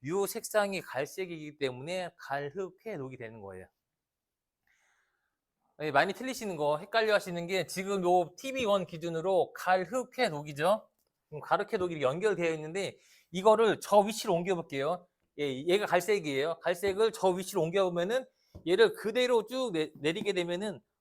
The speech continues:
갈색이 밑으로 가잖아요. 이거를 그대로 옮기면. 그래서 이걸 보고 "어? 이거를 그대로 높이게 되면은 갈색이 아래네?"라고 연결하시는 분이 있는데 그렇게 하시는 거, 아, 그렇게 하시면 안 돼요.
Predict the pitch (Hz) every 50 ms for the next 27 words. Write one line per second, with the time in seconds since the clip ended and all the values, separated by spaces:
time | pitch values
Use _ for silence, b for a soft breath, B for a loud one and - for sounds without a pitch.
0 | _ _ - - 170 190 190 - 214 175 151 147 147 - 208 190 156 139 127 123
1 | 107 104 101 92 - _ _ _ _ _ _ _ _ _ _ _ _ _ _ _
2 | _ _ _ - - 143 147 160 160 170 196 202 202 202 - _ _ _ - -
3 | 147 170 170 151 131 127 127 131 143 127 117 120 143 185 220 226 _ _ _ _
4 | _ _ _ _ _ - 185 190 185 185 160 170 170 233 214 147 156 170 160 170
5 | 233 247 240 - - - - - - 185 233 214 - - - _ _ - 160 165
6 | 185 185 185 185 185 - 175 156 190 190 185 175 160 151 - 185 175 185 175 165
7 | 165 160 160 175 220 262 294 294 - _ _ _ _ _ _ _ _ - - 156
8 | 156 - 214 185 165 127 123 127 139 147 175 196 208 170 135 127 127 131 139 135
9 | 127 - _ _ _ _ _ _ _ _ _ _ _ _ _ _ - 135 143 156
10 | 160 180 175 190 202 - 214 214 208 196 196 175 151 135 131 139 147 160 - -
11 | - 135 - - 156 147 - 160 151 139 113 101 98 - - _ _ _ _ _
12 | _ - 160 165 - 185 180 - 185 147 110 101 95 101 98 92